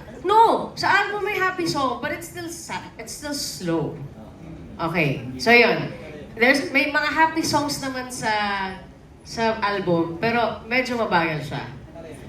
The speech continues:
But if you're asking about fast songs, yung Anino is, ah, parang medyo, parang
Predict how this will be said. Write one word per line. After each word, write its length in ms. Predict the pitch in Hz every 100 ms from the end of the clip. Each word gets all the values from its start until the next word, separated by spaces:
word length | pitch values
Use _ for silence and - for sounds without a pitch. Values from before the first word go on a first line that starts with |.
| -
But 80 | 202
if 160 | 226 226
you're 80 |
asking 320 | 220 233 233 269
about 240 | 233 214 -
fast 400 | 233 240 - -
songs, 720 | - 180 160 - - - - - 196 - - - - - - - - - - -
yung 160 | 254
Anino 320 | 277 269 269 247
is, 480 | 208 202 - - - - - -
ah, 320 | 196 185 180
parang 320 | 185 180 180
medyo, 320 | 175 170 170 160 151 147 147
parang 560 | 175 175 170 165 160